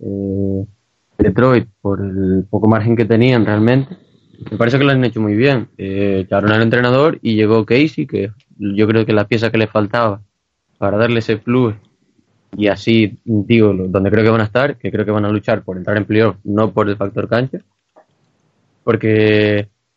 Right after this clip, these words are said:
eh, creo que la plantilla no es mucho mejor que la del año pasado, y pese a,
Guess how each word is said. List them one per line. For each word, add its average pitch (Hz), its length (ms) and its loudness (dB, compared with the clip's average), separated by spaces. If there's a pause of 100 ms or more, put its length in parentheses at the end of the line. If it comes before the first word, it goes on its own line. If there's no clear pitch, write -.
(120)
eh, 107 120 0
creo 120 260 2
que 123 180 0
la 120 240 2
plantilla 120 420 2
no 107 80 2
es 104 40 -2
mucho 113 220 0
mejor 110 200 0
que 117 60 -2
la 113 80 4
del 113 80 4
año 113 140 2
pasado, 113 580 0
y 104 520 0
pese 101 720 0
a, 101 440 0